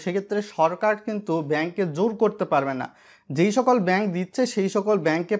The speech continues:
পাঠালেই আপনি পাঁচ পার্সেন্ট পাবেন। তো এখানে যে মোট পাঁচ পার্সেন্টই প্রণোদনা পাবেন বিষয়টা এমন না। কোনো কোনো ব্যাংক দেখা যেতে পারে যে আপনাকে চার শতাংশ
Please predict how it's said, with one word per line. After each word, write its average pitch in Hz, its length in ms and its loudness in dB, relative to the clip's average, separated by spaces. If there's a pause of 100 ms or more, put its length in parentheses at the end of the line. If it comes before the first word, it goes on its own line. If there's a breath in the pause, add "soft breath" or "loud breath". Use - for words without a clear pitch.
পাঠালেই 208 460 2
আপনি 190 160 -4 (120)
পাঁচ 156 220 2
পার্সেন্ট 151 380 0
পাবেন। 131 200 0 (320 soft breath)
তো 160 60 -2 (120)
এখানে 247 260 2 (100)
যে 262 60 6 (160)
মোট 233 160 4 (180)
পাঁচ 196 160 6 (100)
পার্সেন্টই 240 540 2
প্রণোদনা 214 500 0
পাবেন 202 220 0 (120)
বিষয়টা 196 280 -2 (120)
এমন 180 160 -4 (100)
না। 165 80 6 (420 soft breath)
কোনো 214 220 4
কোনো 220 200 -2 (100)
ব্যাংক 190 140 0 (120)
দেখা 190 220 0
যেতে 185 180 -6
পারে 180 220 0
যে 185 120 2
আপনাকে 175 240 -4 (120)
চার 165 140 4 (100)
শতাংশ 180 300 -4